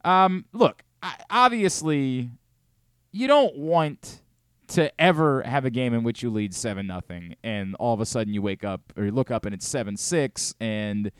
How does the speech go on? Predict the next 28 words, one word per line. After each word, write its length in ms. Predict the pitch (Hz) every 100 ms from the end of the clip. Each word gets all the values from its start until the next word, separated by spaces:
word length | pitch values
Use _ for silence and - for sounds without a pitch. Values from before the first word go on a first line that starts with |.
| _ _ _ -
you 140 | 151
gotta 340 | 165 151 139 -
empty 400 | 147 135 139 127
out 200 | 127 104
your 100 | 117
bullpen 920 | 120 120 - 120 113 113 113 113 117
and 240 | 107 113 120
you 60 |
gotta 180 | 127 117
sweat 320 | - 120 117
it 80 | 113
out 360 | 104 104 104 101
in 140 | 107
order 160 | 110 107
to 80 | 101
win 180 | 104 98
a 40 |
game 260 | 92 90 90
eight 180 | 87
to 80 | -
six. 560 | 80 - - - - - _ _ _ _ _
You, 160 | - 180 - 160 -
it, 180 | 180 156
there's 180 | 190 196
nothing 280 | 208 160
good 180 | 123 151
about 360 | 131 98 80 -
that. 260 | 69 53